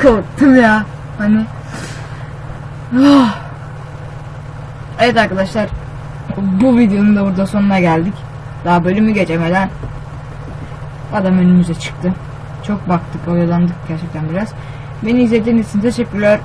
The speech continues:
Eğer serinin devamı için beğenmeyi ve yorum atmayı unutmayın.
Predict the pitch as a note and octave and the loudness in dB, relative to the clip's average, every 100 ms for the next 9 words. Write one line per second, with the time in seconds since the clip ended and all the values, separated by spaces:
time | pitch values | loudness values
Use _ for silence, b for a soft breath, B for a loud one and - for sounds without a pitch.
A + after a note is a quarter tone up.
0 | - A3+ A3 G#3+ - - - A3 G#3 G3+ | 2 4 4 0 -6 -6 -2 0 0 0
1 | G3+ G#3+ G#3+ G#3+ - - G#3+ - F3 F#3+ | 2 2 4 2 0 -2 -2 -4 -4 -2
2 | G#3 G#3 G3+ F3+ F3+ G#3 G#3+ F3+ - F3 | 0 2 2 2 0 2 0 0 0 2
3 | G3 A#3+ A#3+ A#3 A#3 | 4 4 4 2 2